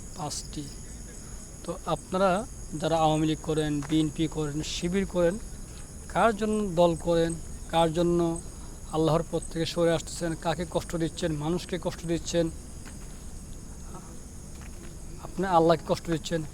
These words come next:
মানুষকে কষ্ট দিচ্ছেন, আপনি আমার রাসূলকে কষ্ট দিচ্ছেন। So, তো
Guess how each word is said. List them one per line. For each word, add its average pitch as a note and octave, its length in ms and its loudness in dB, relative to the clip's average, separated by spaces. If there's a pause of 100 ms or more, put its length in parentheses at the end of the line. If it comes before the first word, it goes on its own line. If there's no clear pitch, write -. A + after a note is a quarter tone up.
(140)
মানুষকে E3 360 -2
কষ্ট E3 160 -6 (100)
দিচ্ছেন, E3 260 0 (100)
আপনি E3+ 220 -2
আমার D#3+ 200 0
রাসূলকে F3+ 360 -2
কষ্ট - 160 -6 (120)
দিচ্ছেন। E3 300 0 (720)
So, G3+ 120 8 (800)
তো E3+ 80 -2